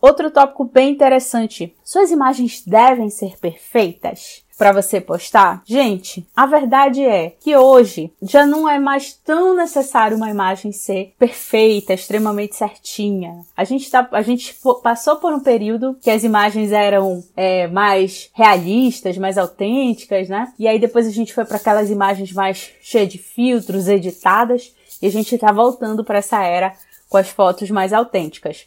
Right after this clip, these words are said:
É claro que existem aí algumas observações, se você, por exemplo, é um empresário, tem uma marca,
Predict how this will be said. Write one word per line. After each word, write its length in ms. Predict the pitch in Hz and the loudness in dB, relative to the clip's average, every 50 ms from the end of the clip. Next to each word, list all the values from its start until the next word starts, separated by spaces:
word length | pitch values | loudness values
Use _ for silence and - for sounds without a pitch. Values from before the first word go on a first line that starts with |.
| _ - | _ -6
É 140 | - 233 | -4 -4
claro 580 | 240 - - 226 202 190 190 202 214 226 226 220 | -2 2 4 6 8 8 8 8 8 6 4 0
que 140 | 220 - 208 | -2 -2 -2
existem 600 | 190 180 175 190 202 196 - - 196 190 196 196 | -2 -2 -4 -8 -8 -8 -8 -6 -6 -4 -2 -2
aí 540 | 185 175 165 170 180 190 208 214 220 220 208 | -2 -2 -4 -4 -4 -4 -2 0 2 4 4
algumas 840 | 196 185 175 165 165 190 220 247 269 285 285 285 285 269 262 240 247 | 4 4 2 0 -4 0 0 2 2 2 2 4 4 4 4 4 2
observações, 800 | 226 208 220 - - 208 214 185 175 175 - - 208 196 - - | 0 0 -2 -6 -4 -4 -4 -4 -6 -6 -6 -6 -8 -6 -8 -8
se 100 | - - | -8 -8
você, 280 | 180 180 180 - 208 196 | -8 -8 -6 -4 -6 -6
por 160 | 202 202 180 | -4 -2 -4
exemplo, 420 | 170 185 185 185 - - 180 170 | -2 -2 -4 -6 -4 -4 -4 -2
é 100 | 170 175 | -2 -2
um 100 | 180 180 | -4 -4
empresário, 640 | 175 170 - 170 170 165 196 190 208 220 202 180 185 | -6 -8 -8 -8 -4 0 2 4 4 4 4 2 -2
tem 140 | - - 214 | -4 -2 -2
uma 180 | 196 190 180 170 | -2 -2 -4 -4
marca, 440 | 170 165 175 190 - - - 214 | -2 -2 -2 -2 -4 -6 -14 -14